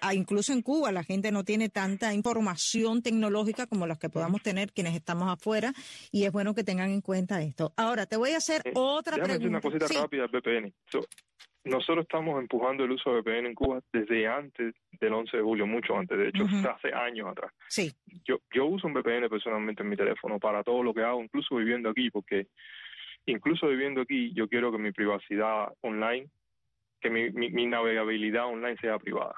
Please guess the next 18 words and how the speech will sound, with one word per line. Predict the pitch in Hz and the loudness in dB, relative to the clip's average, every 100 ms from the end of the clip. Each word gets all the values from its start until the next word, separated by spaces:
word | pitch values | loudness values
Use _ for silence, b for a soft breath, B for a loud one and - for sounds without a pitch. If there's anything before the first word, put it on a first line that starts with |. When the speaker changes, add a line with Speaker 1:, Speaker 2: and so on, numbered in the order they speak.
| - | -4
Speaker 1:
Sí. | 202 160 127 _ _ _ _ | -2 -2 -4 _ _ _ _
Speaker 2:
Nadie | - 117 123 123 | -4 0 2 0
tiene | 123 127 | 0 0
por | 107 95 | 0 0
qué | |
enterarse | 113 107 110 101 | -2 0 0 0
de | 107 98 | 0 0
qué | - | -2
sitio | 104 113 113 | -4 0 0
y, | 98 95 _ | 0 -2 _
o | 104 101 | -4 -2
qué | 98 | -4
sitio | - 110 107 | -6 -4 0
y | 95 | 2
video | 98 92 | 2 2
va | 104 | 0
a | |
abrir. | 107 110 | -2 -4